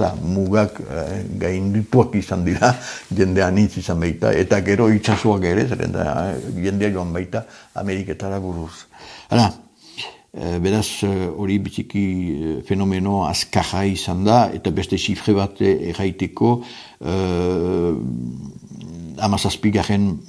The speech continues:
mende bukaeran aldu den, eh, aldu denez, Baigorriko populazioa hartzen bada kontuta, Baigorrikoa, eta a-, aldudekoa, eh, eh, populazioen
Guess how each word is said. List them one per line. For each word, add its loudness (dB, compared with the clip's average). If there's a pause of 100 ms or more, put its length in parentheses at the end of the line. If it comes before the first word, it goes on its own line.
(140)
mende 2
bukaeran 4
aldu 2
den, 4 (380)
eh, -4 (1400)
aldu 4
denez, 4
Baigorriko 4
populazioa 0 (800)
hartzen -4
bada 0
kontuta, -4 (320)
Baigorrikoa, 2 (580)
eta -12
a-, -2 (160)
aldudekoa, 4 (180)
eh, -6 (260)
eh, -6
populazioen -6